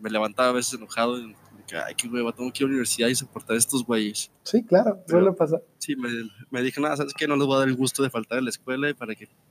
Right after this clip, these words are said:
Speaker 1: ahora sí se hagan sus sueños realidad, mejor voy y le arruino a ellos su día porque me ven ahí".
Speaker 2: Ok, eh, está muy interesante cómo es que han logrado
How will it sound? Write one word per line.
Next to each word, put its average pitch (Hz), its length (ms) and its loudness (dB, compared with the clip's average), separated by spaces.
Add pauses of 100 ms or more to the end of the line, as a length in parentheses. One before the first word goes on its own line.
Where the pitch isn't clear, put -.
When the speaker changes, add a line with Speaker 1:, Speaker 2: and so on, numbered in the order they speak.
(520)
Speaker 1:
ahora 113 160 2
sí 123 120 0
se 127 120 2
hagan 117 120 4
sus 113 220 -2
sueños 117 200 0
realidad, 117 340 2
mejor 120 340 -2
voy 147 260 4
y 139 40 2
le 117 100 0
arruino 110 400 -4 (720)
a 113 120 0
ellos 127 160 4
su 123 140 2
día 117 160 4
porque 120 240 -4
me 107 120 4
ven 107 160 2
ahí". 101 200 0 (1080)
Speaker 2:
Ok, 180 240 -2
eh, 180 260 8 (540)
está 180 520 12
muy 196 200 12
interesante 180 500 8
cómo 185 480 10
es 180 140 4
que 170 320 6
han 160 340 8
logrado 151 460 12